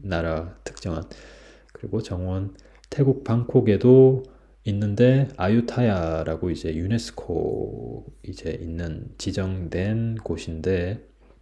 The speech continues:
여기에 건물이 이런 식으로 되어 있고요. 그러-, 그리고 아랍에미리트의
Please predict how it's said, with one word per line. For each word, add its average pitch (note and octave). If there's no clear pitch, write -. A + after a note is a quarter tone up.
여기에 F2+
건물이 F2+
이런 E2
식으로 -
되어 -
있고요. E2+
그러-, -
그리고 A2+
아랍에미리트의 F#2+